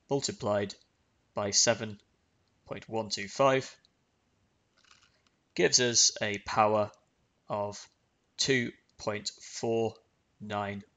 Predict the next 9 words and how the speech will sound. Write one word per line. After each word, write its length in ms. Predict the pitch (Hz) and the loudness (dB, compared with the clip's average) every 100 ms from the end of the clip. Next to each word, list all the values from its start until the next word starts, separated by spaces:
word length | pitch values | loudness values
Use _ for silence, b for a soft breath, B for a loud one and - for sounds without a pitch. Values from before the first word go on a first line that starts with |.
| - | -2
watts, 500 | 135 - - - - | 0 0 0 -4 -6
which 200 | - - | -10 -12
is, 240 | - - | -10 -10
uh, 80 | - - | -10 -14
approximately 440 | - - 98 98 | -10 -6 -6 -8
two 180 | - 104 | -10 -10
point 160 | - | -12
five 300 | - 135 127 | 0 4 4
watts. 380 | 123 117 - - | 4 0 0 -6